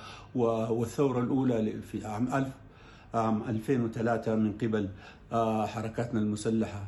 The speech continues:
ونصحت لهم من البداية الأولى أنهم أرسلوا رسالتهم، آه، وفهم ال-، ال-، السودان والعالم رسالتهم، وآن الآن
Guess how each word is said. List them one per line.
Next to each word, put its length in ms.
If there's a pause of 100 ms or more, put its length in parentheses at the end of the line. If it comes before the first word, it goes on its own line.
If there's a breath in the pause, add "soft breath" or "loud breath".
(340 loud breath)
ونصحت 1300
لهم 340
من 160
البداية 400
الأولى 500
أنهم 320
أرسلوا 440
رسالتهم، 680 (440 loud breath)
آه، 1160 (680)
وفهم 600
ال-، 440 (100)
ال-، 140
السودان 640
والعالم 540 (360 loud breath)
رسالتهم، 680
وآن 340
الآن 440